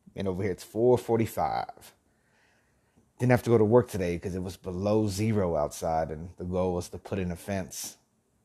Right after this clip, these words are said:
Um, but that's not gonna happen. <laughs> That's not gonna happen all week due to the fact the ground hardens up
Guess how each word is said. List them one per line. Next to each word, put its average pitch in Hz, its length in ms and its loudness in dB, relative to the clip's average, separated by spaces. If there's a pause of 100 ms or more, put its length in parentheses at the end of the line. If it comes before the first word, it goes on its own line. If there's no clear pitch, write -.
(140)
Um, 85 320 -6
but 90 240 -6
that's 87 280 -2
not 95 160 -4
gonna 95 140 -2
happen. 110 400 0 (380)
<laughs> - 600 -12
That's 104 200 -2
not 123 140 6
gonna 110 140 2
happen 110 220 2
all 90 200 2
week 107 380 -2 (480)
due 117 120 2
to 107 80 0
the 95 100 0
fact 101 280 4
the 92 80 -6
ground 101 640 0 (1500)
hardens 101 540 6
up 113 300 -2